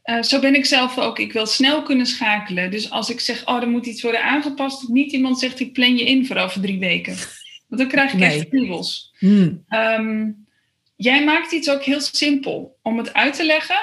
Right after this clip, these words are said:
Speaker 1: En je geeft me tegelijkertijd ook, ehm, je geeft me tegelijkertijd ook de geruststelling dat ik het niet hoef te weten, maar dat het wordt opgelost.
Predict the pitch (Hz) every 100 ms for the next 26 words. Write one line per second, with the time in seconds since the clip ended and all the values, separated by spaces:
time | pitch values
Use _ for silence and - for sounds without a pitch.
0 | - - - 269 262 294 294 277 254 247
1 | 240 233 285 320 277 269 269 269 254 247
2 | 254 - - - - _ _ 233 233 220
3 | 214 214 208 208 208 208 - - - _
4 | - 254 302 285 269 262 262 330 349 302
5 | 294 302 - 277 277 240 233 254 294 349
6 | - 330 349 330 254 196 - 311 294 269
7 | 269 247 220 196 196 - - - 240 254
8 | 254 - 214 214 208 - 180 - - -